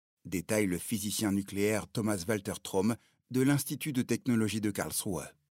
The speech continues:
La première décision allemande en matière d'enfouissement de déchets nucléaires remonte à mille neuf cent soixante-dix-sept.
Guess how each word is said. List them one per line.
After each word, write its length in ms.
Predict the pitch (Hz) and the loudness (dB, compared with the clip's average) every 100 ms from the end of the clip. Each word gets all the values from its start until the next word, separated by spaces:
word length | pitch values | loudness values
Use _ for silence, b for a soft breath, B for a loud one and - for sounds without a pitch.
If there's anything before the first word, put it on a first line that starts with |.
| _ _ _ _ _ | _ _ _ _ _
La 160 | 90 71 | -6 -6
première 400 | - 80 113 107 | -6 -2 2 2
décision 440 | 95 - 101 101 | 0 -2 -2 0
allemande 400 | 87 85 120 123 | 0 2 2 2
en 80 | 98 | 2
matière 360 | 92 90 - 107 | 0 -2 0 0
d'enfouissement 600 | 101 87 104 90 131 127 | 0 -2 -4 -2 2 2
de 120 | 101 | 2
déchets 280 | 92 90 120 | 0 0 0
nucléaires 460 | 104 - 110 147 | -2 0 2 2
remonte 360 | 123 117 131 123 | 4 4 4 4
à 60 | 117 | 4
mille 140 | 123 | 6
neuf 140 | 117 | 4
cent 100 | - | 0
soixante-dix-sept. 840 | 110 113 - 104 101 - 82 - - | -2 -2 0 0 0 -2 -4 -6 -18